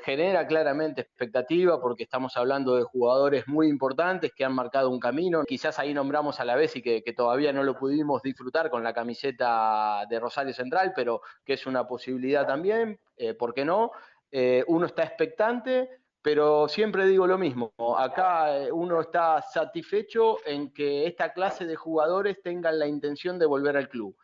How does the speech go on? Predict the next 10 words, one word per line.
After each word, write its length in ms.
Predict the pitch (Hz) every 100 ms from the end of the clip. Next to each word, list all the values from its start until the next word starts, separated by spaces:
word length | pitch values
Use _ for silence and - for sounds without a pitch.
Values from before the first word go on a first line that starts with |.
| _ _ _
Eh, 160 | 120 -
esto 260 | 190 190 175
quiere 240 | 196 190
decir 300 | 220 - 226
que 120 | 180
las 160 | 170 -
cosas 360 | 214 220 185
dentro 460 | 151 202 202 190 190
de 100 | 190
todo, 480 | 196 214 214 220